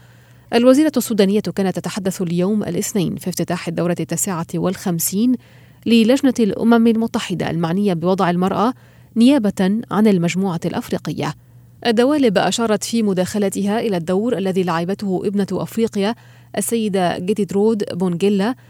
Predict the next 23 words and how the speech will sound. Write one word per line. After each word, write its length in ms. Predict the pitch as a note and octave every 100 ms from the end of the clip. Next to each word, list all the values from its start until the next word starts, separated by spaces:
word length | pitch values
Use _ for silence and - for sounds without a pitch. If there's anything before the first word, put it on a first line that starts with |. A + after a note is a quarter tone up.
| -
في 200 | - A3+
إنجاح 340 | G#3 G#3 C4+ C4
المؤتمر 500 | G3 - G#3+ G#3+ G3+
الدولي 460 | E3 F3+ G#3 G#3
الرابع 320 | E3+ G3+ G3
حول 300 | D#3+ - F3+
المرأة. 420 | E3+ F3+ A#3 - - - - _ - -
وفيما 400 | - - - F3+
يحيي 300 | - - G#3+
العالم 440 | E3+ D#3+ G3+ F#3 F3
ذكرى 280 | G3 G#3
منهاج 340 | F3 E3+ G3+ F#3
عمل 340 | E3 G3+ F#3
بنجين، 520 | E3 E3+ E3+ A#3+ A#3 F#3 - - - -
ذكرت 400 | G3 G#3 A3 G#3
الوزيرة 360 | G#3+ A3 C4+ C#4+
السودانية 480 | G#3+ - G#3 G3 G#3 G3+
الجميع 540 | F3+ E3+ G3 A3 D3+
بأن 300 | E3 D#3 F#3+
إعلان 520 | F#3 E3 F3+ G3+ A#3
ومنهاج 760 | B3+ F#3 F3 D#3+ E3 G#3+ E3+ E3
عمل 340 | - G3+ F#3+
بيجين 440 | E3 F3+ E3+ B3